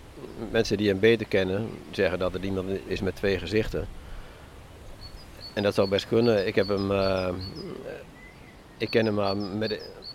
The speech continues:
voornamelijk met één gezicht. Ik heb hem, zeg maar, na zijn vrijlating, eh, nog één keer gesproken. Eh, vrij uitvoerig. Toen ik bezig was met een boek over, eh, Cor van Hout. Dus ik had hem eerst gevraagd of, of hij er ook aan wilde meewerken. Dat, dat wilde hij niet, maar hij wilde er wel even een gesprek over hebben.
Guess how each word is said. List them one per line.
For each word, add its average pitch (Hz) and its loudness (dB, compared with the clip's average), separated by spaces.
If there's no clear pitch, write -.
voornamelijk 107 4
met 98 2
één 113 6
gezicht. 98 -2
Ik 101 -4
heb 101 2
hem, 95 0
zeg 95 2
maar, 98 2
na 101 2
zijn 90 -2
vrijlating, 98 2
eh, 92 -4
nog 95 -2
één 98 2
keer 92 -2
gesproken. 101 2
Eh, - -10
vrij 90 0
uitvoerig. 90 -2
Toen 104 0
ik 101 2
bezig 101 4
was 90 4
met 92 0
een 92 -4
boek 92 -2
over, 87 0
eh, 82 0
Cor 87 0
van 87 -4
Hout. 90 2
Dus 87 -8
ik - -12
had 92 0
hem 95 0
eerst 92 -4
gevraagd 87 -4
of, 87 -2
of 85 -4
hij 92 2
er 90 0
ook 92 -2
aan 92 -2
wilde 92 -2
meewerken. 90 0
Dat, 92 -4
dat 107 0
wilde 104 2
hij 95 0
niet, 98 0
maar 98 0
hij 98 2
wilde 95 -2
er 92 -2
wel 92 0
even 90 -2
een 85 -4
gesprek 92 -4
over 80 -2
hebben. 76 -6